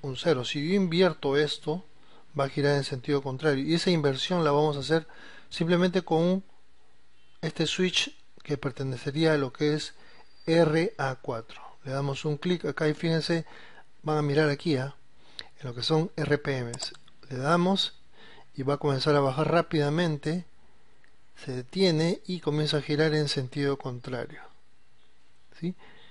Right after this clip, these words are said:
Entonces con esto se controla el giro y con esto se controla lo que es el arranque o parada del motor, ¿no?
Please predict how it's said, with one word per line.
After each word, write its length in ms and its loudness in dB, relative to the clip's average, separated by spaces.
Entonces 300 -2
con 200 4
esto 180 2
se 120 -2
controla 380 -2
el 100 -2
giro 480 2
y 120 -6
con 240 0
esto 140 -6
se 160 -4
controla 580 0
lo 240 -6
que 360 2
es 280 -4
el 180 0
arranque 500 2
o 120 4
parada 420 2
del 180 -2
motor, 420 -6
¿no? 280 -4